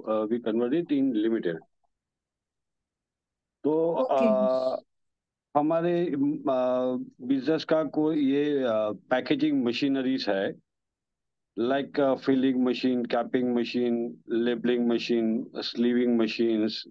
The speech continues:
Speaker 1: अ, ग्रुप पैकिंग, इंडक्शन सीलिंग्स, like that। तो, अ, हमारे मशीन, अ, डिफरेंट, डिफरेंट इंडस्ट्रीज में यू-, यूज़ होते हैं, जैसे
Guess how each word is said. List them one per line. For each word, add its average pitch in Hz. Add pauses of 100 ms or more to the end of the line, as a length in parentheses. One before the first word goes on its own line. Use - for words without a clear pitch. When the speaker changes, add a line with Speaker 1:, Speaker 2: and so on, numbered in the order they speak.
(560)
Speaker 1:
अ, 104
ग्रुप 117 (100)
पैकिंग, 117 (580)
इंडक्शन 120 (160)
सीलिंग्स, 113 (560)
like 120
that। 101 (140)
तो, 135
अ, 117 (320)
हमारे 143
मशीन, 151
अ, 135
डिफरेंट, 135
डिफरेंट 139
इंडस्ट्रीज 131
में 131
यू-, 123
यूज़ 120
होते 113
हैं, 113
जैसे 113